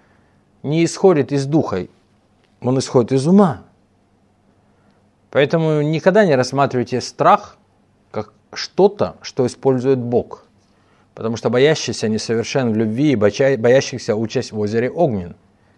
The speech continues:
Мудрость земная, душевная, бесовская в умах, рожденных свыше, это единственный источник, откуда страх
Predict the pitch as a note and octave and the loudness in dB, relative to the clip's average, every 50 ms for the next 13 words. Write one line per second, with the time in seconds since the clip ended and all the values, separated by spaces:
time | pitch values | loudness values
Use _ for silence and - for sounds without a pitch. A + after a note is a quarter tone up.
0 | _ _ _ _ _ _ _ _ _ _ _ _ _ D#3+ E3 E3 D#3 C#3+ B2+ C3 | _ _ _ _ _ _ _ _ _ _ _ _ _ -2 2 4 4 4 4 2
1 | D3 D#3 E3 E3+ D3+ B2+ A#2 - - D#3 C#3 C3 B2+ B2 A#2 A2 A#2 A2 - - | 0 0 2 2 2 0 -2 -2 0 0 0 2 2 0 0 0 -2 -2 -2 -2
2 | D3+ B2 - - - G#2+ G#2 A2+ A#2+ C3 C#3 C#3 A2+ - - A2 G#2 G2 A2+ A#2 | -2 -2 -2 -4 -4 -2 0 0 0 2 4 4 2 2 0 -4 -4 -2 -2 -2
3 | A2+ A2 G#2+ - - - C#3+ D3+ - - A2+ G#2+ - - A2 A#2+ B2+ C3 C3 D3+ | 0 -2 -2 -4 -6 -6 -6 -4 -2 -2 -2 -2 0 0 0 0 0 -2 -2 -2
4 | D#3 C3+ A2+ - - - G#2 G2+ G2+ G2+ G2+ F#2 F#2 F#2 F#2 - - - D3+ D#3+ | -2 -2 -4 -6 -8 -8 -6 -6 -4 -6 -6 -8 -8 -10 -10 -12 -6 -2 -2 -2
5 | D3+ - - - G#2+ G2 - G#2 - - - C3 G#2 G#2 - - - C3+ D3 F#3 | -2 -2 -6 -8 -8 -6 -6 -8 -8 -8 -6 -4 -4 -4 -4 -2 0 2 4 4
6 | F#3+ - - | 2 0 -4